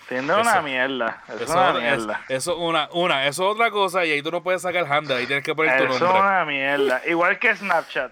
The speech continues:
Speaker 1: Snapchat
Speaker 2: Exacto.
Speaker 1: senda mierda también.
Speaker 2: Bueno,
Speaker 1: Yo
Speaker 2: mira,
Speaker 1: que,
Speaker 2: pues.
Speaker 1: yo imagínate, yo estoy todo, vuelvo y digo, yo, yo estoy descifrando muchas cosas, ¿qué carajo vamos a estar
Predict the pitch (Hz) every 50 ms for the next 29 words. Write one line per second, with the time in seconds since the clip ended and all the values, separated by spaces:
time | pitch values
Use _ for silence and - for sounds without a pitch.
0 | _ _ _ _ - _ 156 165 175 165 165 147 - - - 151 139 143 - -
1 | 190 196 202 202 196 208 185 185 185 180 175 170 165 160 160 160 151 151 151 147
2 | 135 127 127 123 - - - _ - - - - 131 139 143 143 143 135 127 127
3 | 131 156 190 202 220 220 220 214 190 160 165 175 202 208 220 220 214 208 214 247
4 | 269 254 233 226 208 202 214 220 - - 254 226 196 247 254 254 226 196 - _
5 | _ 185 180 185 196 208 226 208 208 220 220 214 196 180 170 175 185 196 190 180
6 | 165 175 170 - - - _ _ _ _ - 156 170 175 170 185 185 156 180 180
7 | 185 185 180 175 180 175 - 180 165 - - 180 185 165 160 147 151 147 156 156
8 | 156 151 160 165 156 156 156 151 147 - - 147